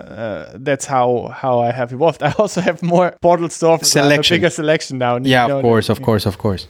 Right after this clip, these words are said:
Speaker 1: Yeah.
Speaker 2: Yeah, no, that counts a lot. That counts a lot. The selection, because now, now you can give them, like, a, a whole experience, you know? Like, you can tell them, for example, I don't know if I, I have said this during the show, but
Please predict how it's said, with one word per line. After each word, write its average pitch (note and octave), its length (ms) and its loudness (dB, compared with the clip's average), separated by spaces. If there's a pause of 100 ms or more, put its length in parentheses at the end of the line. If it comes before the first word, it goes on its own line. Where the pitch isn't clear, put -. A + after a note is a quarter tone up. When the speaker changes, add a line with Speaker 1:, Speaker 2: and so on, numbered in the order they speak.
Speaker 1:
Yeah. B2+ 140 -8
Speaker 2:
Yeah, B2 140 2
no, B2 180 4
that A#2+ 180 2
counts E3 240 0
a G2 60 0
lot. F2+ 380 -4 (100)
That - 200 -4
counts G#2+ 220 -2
a F#2+ 80 -6
lot. F#2 300 -6 (460)
The A#2+ 60 2
selection, B2 420 2
because G#2+ 200 0
now, A#2+ 180 2
now C3 120 4
you D3+ 120 4
can D3+ 160 -2
give B2 160 -2
them, C#3+ 220 0
like, A2+ 260 -6
a, - 160 -4
a - 80 -8
whole - 220 -2
experience, A2 800 -2
you G#2+ 80 -2
know? C3+ 240 0 (400)
Like, A#2+ 160 0
you B2+ 60 0
can B2+ 120 0
tell C3 200 0
them, A#2 180 -4 (300)
for C#3+ 80 2
example, D3 360 2
I C3+ 80 4
don't C#3+ 80 4
know D3 80 6
if C#3+ 140 2
I, C#3 160 4 (100)
I C3 80 0
have C3 160 4
said B2+ 240 -2
this C3 240 2
during C3 560 0
the B2 80 -2
show, C3 280 0
but C3 180 -2